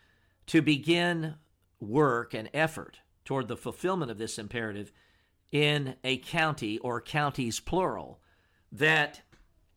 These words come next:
can boast the demographic composition, that statistic of fifty years ago in America.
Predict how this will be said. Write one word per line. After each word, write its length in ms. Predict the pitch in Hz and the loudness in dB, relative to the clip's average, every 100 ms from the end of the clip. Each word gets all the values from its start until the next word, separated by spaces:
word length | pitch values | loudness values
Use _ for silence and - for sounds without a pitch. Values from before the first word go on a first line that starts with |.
| _ _ - - | _ _ -20 -6
can 240 | - 147 | 0 2
boast 680 | 120 139 151 151 - - - _ _ _ _ _ | 4 4 6 4 0 -4 -8 _ _ _ _ _
the 200 | 123 135 | -2 2
demographic 840 | 113 190 185 131 139 139 - 131 | 2 2 2 2 2 2 0 -6
composition, 800 | - 127 117 117 104 117 - - - _ _ _ _ _ _ - | -2 -2 -2 -6 -2 -2 -2 -8 -12 _ _ _ _ _ _ 2
that 300 | 117 127 - | 4 4 -2
statistic 840 | - 135 - 151 - 98 90 - _ _ _ _ _ _ | -6 -6 0 0 0 -8 -14 -18 _ _ _ _ _ _
of 300 | - 120 117 | 0 2 0
fifty 440 | - - 147 - 127 | -4 -2 -2 0 -2
years 320 | 117 120 98 | 0 0 -2
ago 300 | 104 101 92 | -6 -6 -6
in 100 | 92 | -8
America. 600 | 92 95 85 82 - 90 | -6 -4 -6 -8 -16 -20